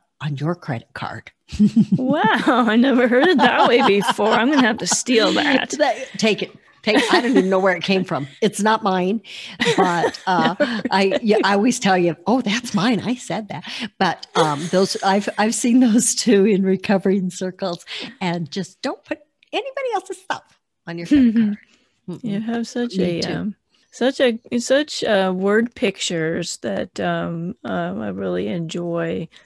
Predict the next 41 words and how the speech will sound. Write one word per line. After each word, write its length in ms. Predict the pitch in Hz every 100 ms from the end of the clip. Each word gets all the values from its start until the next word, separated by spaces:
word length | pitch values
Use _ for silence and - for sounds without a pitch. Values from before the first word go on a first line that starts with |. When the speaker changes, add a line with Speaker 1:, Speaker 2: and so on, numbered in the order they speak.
| -
Speaker 2:
I 40 |
guess 180 | 196 185
it's 120 | 190
the 160 | 185 170
writer 380 | 170 170 190
in 220 | 190 180 175
you. 500 | 185 254 254 233 240 -
<laughs> 160 | 311 - - - _ - - -
Speaker 1:
Storyteller, 600 | - 392 523 311 220 202
I 80 | 175
think. 340 | 165 127 - -
Yeah, 100 | 466 539 -
yeah, 260 | 185 180 180
Speaker 2:
Yes, 180 | 185 -
Speaker 1:
yeah, 180 | 262 415
which 300 | 208 190 185
comes 240 | 214 190
Speaker 2:
definitely. 60 | 202 208 208
Speaker 1:
naturally 340 | 185 220 214
again 400 | 214 196 233 262
from 200 | - 170
the 80 | 165
Celts 460 | - 156 - - _
and 220 | 208 320 339
from 160 | 359
the 80 | 320
Italians. 580 | 254 208 214 262 185 - _ _ _ _ -
My 160 | 185 180
father 280 | 180 185
was 160 | 214 165
Sicilian, 580 | - 160 - 165 208 147
and 160 | 139 139
oh 180 | 165 233
yes, 320 | 190 202 -
oh 120 | 180
yes, 460 | 190 165 208 _ - - - _
he 300 | - 170 202
was 260 | 160 143
a 80 | - 139 _
wonderful 540 | 160 202 190 120 -
storyteller. 540 | 135 - 123 - -